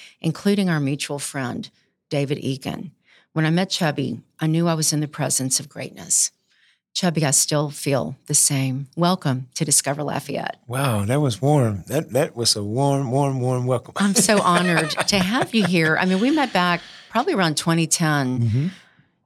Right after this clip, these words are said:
Speaker 1: and people were still fighting to have smoke-free bars.
Speaker 2: Yes, yes.
Speaker 1: Musicians were fighting for their lives
Speaker 2: Mm-hmm.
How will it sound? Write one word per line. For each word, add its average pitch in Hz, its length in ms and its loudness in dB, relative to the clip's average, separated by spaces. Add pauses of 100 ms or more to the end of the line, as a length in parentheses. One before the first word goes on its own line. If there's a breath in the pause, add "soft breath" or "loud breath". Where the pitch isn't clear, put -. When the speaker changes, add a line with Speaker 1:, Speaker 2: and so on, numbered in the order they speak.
Speaker 1:
and 160 640 2
people 196 260 0
were 170 100 2
still 151 240 2
fighting 139 480 0
to 143 60 -4
have 147 200 -2
smoke-free 147 520 0
bars. 123 560 -2
Speaker 2:
Yes, 90 500 -2
yes. 95 80 -8
Speaker 1:
Musicians 170 720 2
were 139 100 -4
fighting 151 440 0
for 147 140 -6
their 139 160 -2
lives 147 640 0
Speaker 2:
Mm-hmm. 90 260 -6